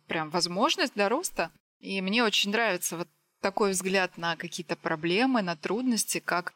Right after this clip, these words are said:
не на проблемы, а именно на точки роста, на возможность сейчас выйти на какой-то новый уровень. Мне кажется, это классно. Поэтому я хочу, да, пожелать вот этого осознанного подхода и вырастить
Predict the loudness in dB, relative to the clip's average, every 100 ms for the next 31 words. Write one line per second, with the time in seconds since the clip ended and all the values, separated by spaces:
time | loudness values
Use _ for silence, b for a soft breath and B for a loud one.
0 | -10 -8 -4 -2 -2 -2 -2 -2 2 4
1 | 4 4 2 0 -2 0 -4 -4 -6 -2
2 | 0 0 -2 -2 -2 _ _ 2 2 2
3 | -6 -10 -6 -6 -6 -4 -2 -2 -6 -6
4 | -4 -4 -2 -4 -2 -4 -4 -4 -4 -4
5 | -10 -12 -10 -12 -10 -10 -10 -12 -12 -14
6 | -12 -8 -6 -6 -4 -4 -2 -2 0 -2
7 | -8 -20 _ _ _ _ 0 2 2 0
8 | 0 0 2 4 4 2 0 -2 0 0
9 | 0 -2 -2 2 2 2 0 -2 0 -2
10 | -2 -6 -6 -4 0 2 4 2 2 -2
11 | 0 0 0 -4 -4 2 2 4 2 0
12 | _ _ _ -2 0 0 0 -4 _ _
13 | _ 0 2 2 0 -2 -2 -6